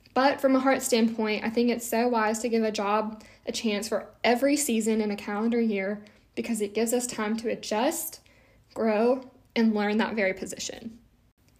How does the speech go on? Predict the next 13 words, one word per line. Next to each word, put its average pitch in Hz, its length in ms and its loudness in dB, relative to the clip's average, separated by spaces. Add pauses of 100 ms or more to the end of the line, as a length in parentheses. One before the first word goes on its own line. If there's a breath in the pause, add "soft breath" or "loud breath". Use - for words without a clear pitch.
(360 soft breath)
If 220 160 -2
you're 254 120 12
a 311 60 8
follower 269 500 8
of 285 80 8
Jesus, 214 520 0
remember 202 340 0
this. - 440 -10 (600 soft breath)
We 220 240 2
are 294 100 0
called - 460 -2
to 226 80 -6
work. - 420 -6